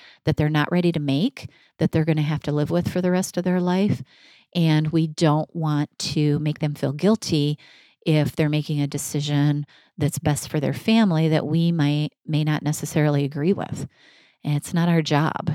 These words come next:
It's, it's our job to help them navigate it. And so that's how I feel that we can use the presence, um, in our exam rooms,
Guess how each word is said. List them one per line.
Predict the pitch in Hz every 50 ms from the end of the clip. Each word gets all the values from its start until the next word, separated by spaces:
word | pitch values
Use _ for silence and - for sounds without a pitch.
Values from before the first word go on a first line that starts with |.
| - -
It's, | 151 143 - - - - - - - _ -
it's | 165 151 - - -
our | - 160 165 170 175 175
job | 165 - 165 156 151 147 143 -
to | - 147
help | 131 156 143 - -
them | - 151 147 147
navigate | 139 135 135 143 139 139 135 - - - -
it. | - - - _ - - - - - - - _ -
And | - 156 151
so | - - 170 156
that's | 165 202 214 247 277 262 - - - - - - _ _ _ _ _ _ _ _ _ -
how | - - - - 170 160 160 160
I | 156 151 151 151
feel | - - - - 170 156 151 147 139 143 147 151
that | 147 151 151 147 143 147 143 143 - - - - - _ _ -
we | - 160 156
can | 147 - - - 151 151 151
use | 151 151 156 160 160 165 160 160 160 160 160 156 160 - - - _ _ _ _ _ _ _ _ _ _ _ _ -
the | - 160 143 147 143 139 139 139 139 139 139 135 _ _ _ _ _ _ _ _ _ -
presence, | - - - - 175 160 160 156 - 156 147 - - - - - - - - _ _ _ _ _ _ _ _ _ _ -
um, | 156 156 160 156 147 - -
in | 175 170 165 160
our | 151 147 147
exam | 147 151 151 151 156 139 143 139 139
rooms, | 135 135 135 139 143 -